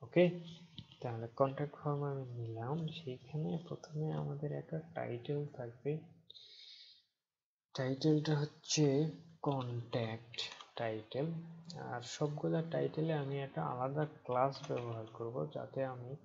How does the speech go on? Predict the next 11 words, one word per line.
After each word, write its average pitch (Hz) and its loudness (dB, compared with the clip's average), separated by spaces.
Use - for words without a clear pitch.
একটা 127 0
ইউনিক 147 2
স্টাইল 139 2
করতে 117 -6
পারি 117 -2
সবগুলা 139 0
টাইটেলের 127 -6
জন্য। 107 -8
আর 120 0
যদি 131 2
স্পেসিফিক 151 2